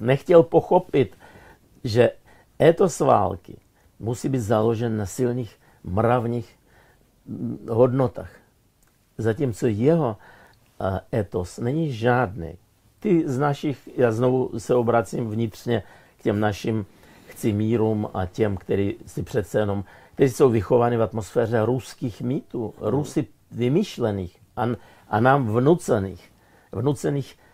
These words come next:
Speaker 1: mýtů, mytických představ, pohádek a neznají realitu, eh, ty lidi. Takže k ním se obracím v tomhle smyslu a ch-,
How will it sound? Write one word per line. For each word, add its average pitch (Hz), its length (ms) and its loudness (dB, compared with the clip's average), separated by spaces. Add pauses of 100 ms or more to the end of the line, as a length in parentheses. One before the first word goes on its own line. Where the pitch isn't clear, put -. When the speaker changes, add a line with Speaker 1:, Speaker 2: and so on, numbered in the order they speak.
(300)
Speaker 1:
mýtů, 127 520 -2
mytických 123 560 -2
představ, 101 680 -2 (100)
pohádek 117 680 6 (1200)
a 127 320 6 (380)
neznají 143 580 2 (300)
realitu, 101 640 4 (640)
eh, 85 300 -6 (200)
ty 123 100 0
lidi. 98 280 0 (300)
Takže 120 380 4 (280)
k - 60 -6
ním 180 240 0
se 165 180 4
obracím 110 520 2
v - 80 -12
tomhle 98 280 -2
smyslu - 560 -4
a 107 60 0
ch-, - 180 -16